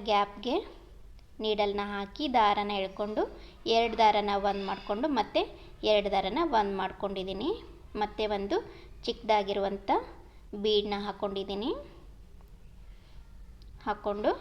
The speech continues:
ಮತ್ತೆ ನೀಡಲ್ ಮೇಲೆ ದಾರ ತಗೊಂಡು, ನೀಡಲ್ ಮೇಲೆ ದಾರ ತಗೊಂಡು ಒಂದು ಕಂಬದ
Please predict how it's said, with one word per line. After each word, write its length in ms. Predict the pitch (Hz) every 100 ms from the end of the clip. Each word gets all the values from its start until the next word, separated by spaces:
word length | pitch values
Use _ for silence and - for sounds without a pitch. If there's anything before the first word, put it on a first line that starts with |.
| - - -
ಮತ್ತೆ 340 | 202 190 247 392 - - - - -
ನೀಡಲ್ 340 | 214 208 202 202
ಮೇಲೆ 220 | 202 202
ದಾರ 260 | 196 208 196 196
ತಗೊಂಡು, 480 | 202 196 196 208 247 494 - - - - - - - - - - - - - - -
ನೀಡಲ್ 340 | 247 220 214
ಮೇಲೆ 200 | 208 202 202
ದಾರ 240 | 208 202 196
ತಗೊಂಡು 420 | 196 196 196 208 381 - - - - - - - - - -
ಒಂದು 240 | 233 233
ಕಂಬದ 380 | - 214 214 208